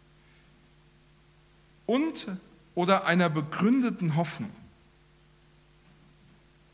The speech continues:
An dem Gespräch zwischen Jesus und Johannes dem Täufer entdecken wir die Entscheidung, ob ich glauben will, ob ich diese Beweise ernst nehmen will,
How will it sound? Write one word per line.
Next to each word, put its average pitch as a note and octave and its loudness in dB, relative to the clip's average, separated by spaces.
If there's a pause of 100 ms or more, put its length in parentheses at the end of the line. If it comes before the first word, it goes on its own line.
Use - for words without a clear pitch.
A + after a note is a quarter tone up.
(280)
An F#3 4
dem G#3+ 4
Gespräch G#3+ 0
zwischen G3+ 2
Jesus A3+ 0
und F3+ -4
Johannes G3 0
dem F3+ -4
Täufer G#3+ 0
entdecken F3+ -2
wir A3 2 (360)
die F#3 0
Entscheidung, A3 4
ob E3+ -2
ich E3+ -2
glauben A#3 4
will, C#3+ 0 (720)
ob F#3+ 0
ich G3 2
diese G3 2
Beweise F#3+ 2
ernst B3 0
nehmen D#3 0
will, G#2 -4